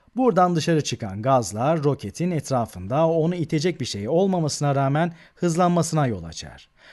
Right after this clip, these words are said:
Roketler bu parçacıkların üzerinde bir kuvvet uygulayarak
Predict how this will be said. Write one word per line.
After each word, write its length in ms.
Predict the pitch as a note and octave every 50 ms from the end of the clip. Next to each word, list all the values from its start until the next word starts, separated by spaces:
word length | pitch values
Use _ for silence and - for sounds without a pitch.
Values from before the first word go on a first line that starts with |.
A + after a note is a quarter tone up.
| - _ -
Roketler 540 | B2 A#2+ - A2+ G2 - - C#3 D#3+ E3+ D#3
bu 120 | E3 D#3+
parçacıkların 680 | E3 C3 A#2+ A#2 - B2 A#2 A#2 A#2 - C3 D3+ F3+ G3
üzerinde 520 | F3+ C#3+ B2+ A#2 F#2 F#2+ G#2+ B2+ D3 C#3+
bir 80 | C3 A2
kuvvet 420 | - - A2+ A2 C3+ E3+ F3 E3+
uygulayarak 640 | C#3 A2+ - E2 D#2+ D#2+ D#2 E2 G#2+ C#3+ F3 E3+